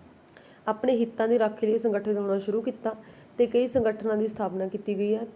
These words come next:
ਤੇ ਸ਼ਿਵ ਸੈਨਾ, ਹਿੰਦੂ ਵਿਸ਼ਵ, ਅਹ, ਵਿਸ਼ਵ ਹਿੰਦੂ ਪ੍ਰੀਸ਼ਦ, ਇਹ, ਇਹਨਾਂ ਸੰਗਠਨਾਂ ਦੀ ਸਥਾਪਨਾ ਇਸੇ ਵਿਚਾਰਧਾਰਾ ਦਾ ਸਿੱਟਾ ਹੈ।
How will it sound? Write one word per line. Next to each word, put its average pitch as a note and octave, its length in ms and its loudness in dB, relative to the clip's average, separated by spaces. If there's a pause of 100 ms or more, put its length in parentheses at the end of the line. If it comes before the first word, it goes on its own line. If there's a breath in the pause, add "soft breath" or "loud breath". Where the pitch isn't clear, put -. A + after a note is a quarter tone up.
ਤੇ A3+ 160 4
ਸ਼ਿਵ A3+ 320 -2
ਸੈਨਾ, G#3 340 0
ਹਿੰਦੂ G3+ 460 0
ਵਿਸ਼ਵ, G3+ 400 -2
ਅਹ, G3 880 0
ਵਿਸ਼ਵ A#3 300 -2
ਹਿੰਦੂ G#3+ 340 2
ਪ੍ਰੀਸ਼ਦ, G#3+ 440 0
ਇਹ, G#3 260 2
ਇਹਨਾਂ G#3 240 0
ਸੰਗਠਨਾਂ G3+ 440 -2
ਦੀ G3+ 100 0
ਸਥਾਪਨਾ F#3+ 400 -2
ਇਸੇ G#3+ 320 -2
ਵਿਚਾਰਧਾਰਾ G#3 580 -2
ਦਾ F#3 100 -2
ਸਿੱਟਾ F#3+ 320 -6
ਹੈ। G#3 80 -4